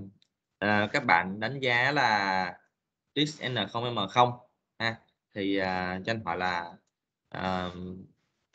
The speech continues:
tụi em phải, tụi em mô tả cái cách đánh giá. Đấy là mô tả nhất là tụi em dùng bằng phân loại nào ha, dùng bằng phân loại nào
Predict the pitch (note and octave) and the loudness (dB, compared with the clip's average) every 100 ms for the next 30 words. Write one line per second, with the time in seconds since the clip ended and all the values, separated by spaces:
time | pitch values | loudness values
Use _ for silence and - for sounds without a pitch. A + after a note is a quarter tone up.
0 | - - - - - - - - - - | -20 -20 -20 -20 -20 -20 -20 -20 -20 -20
1 | - - - - - G#2 G2+ A2 A2+ A2+ | -20 -20 -20 -20 -4 2 4 4 2 -4
2 | - F2 - _ _ G2+ G#2+ A#2 A2+ E2+ | -6 -6 -8 _ _ -2 0 2 2 2
3 | D#2+ A2+ D3+ - A#2 B2 G#2+ A2+ D3 - | 2 0 -4 -2 -2 0 2 2 -2 -6
4 | - C3 A2 A2 A2+ E2+ E2+ - _ _ | 0 2 4 2 2 2 2 -2 _ _
5 | - D#3 F#2+ - - G#2+ A2+ A2 G2+ F#2 | 0 2 2 0 0 0 2 2 0 -2
6 | F2 G2 A2+ A2+ F2 E2+ B5 - - - | -4 -4 -2 0 0 -2 -6 -8 -14 -20
7 | - _ _ G2+ G2 F#2 - _ - - | -20 _ _ 2 2 2 -4 _ -20 -20
8 | - _ _ _ A#2 A2+ A2+ G2+ F2+ F2+ | -20 _ _ _ -2 0 -2 -4 -4 -2
9 | A2+ F#2 F2+ F#2+ F#2 F2+ | 0 0 2 2 2 0